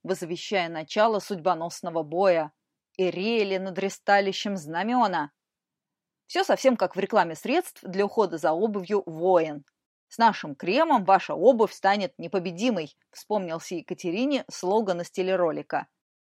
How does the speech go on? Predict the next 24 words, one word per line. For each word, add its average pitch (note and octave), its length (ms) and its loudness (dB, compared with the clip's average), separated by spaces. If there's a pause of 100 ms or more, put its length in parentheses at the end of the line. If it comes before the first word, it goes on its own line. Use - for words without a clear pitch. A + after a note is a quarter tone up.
(160)
«Воин C#4 420 4
повергнет F3+ 560 2
уличную F3+ 420 -2
грязь G3+ 340 4
в - 140 -20
прах, F#3+ 460 6 (120)
осадки B3 500 4
будут A3 340 -2
у G3 60 0
ваших A3+ 340 4
ног, A#3+ 420 4
сухих G#3+ 460 -4
и G#3 60 4
блестящих». G#3+ 840 0 (640)
Только F3 340 0
в - 60 -8
рекламе A3 560 4
на F3+ 120 -4
знаменах F3+ 640 -2 (120)
были A#3+ 260 2
изображены G3 680 0
банки A3+ 420 0
с B3+ 60 -4
кремом E3 520 -4